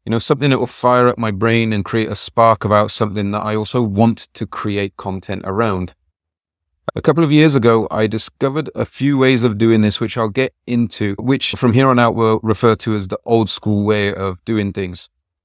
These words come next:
You know, this is because recently there's been a few new tools that I've come across and have started to use,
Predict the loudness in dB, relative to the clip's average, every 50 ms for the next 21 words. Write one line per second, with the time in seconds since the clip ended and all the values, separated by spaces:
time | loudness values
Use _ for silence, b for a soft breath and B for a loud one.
0 | _ _ 4 4 6 6 4 2 -2 0 2 2 2 2 2 2 2 0 0 -2
1 | -6 -6 -4 -2 -4 -4 -4 -6 -10 _ _ _ _ _ -2 -2 2 2 2 2
2 | 2 0 0 0 2 4 2 2 0 0 -2 -2 0 0 0 0 0 0 0 -2
3 | -2 -2 0 0 2 2 0 0 0 0 0 0 -2 -6 -14 _ -6 -4 -4 -2
4 | -2 -2 -4 -4 -6 -6 -2 -2 -2 -2 -2 -4 -4 -4 -2 0 2 2 2 2
5 | 0 -2 -4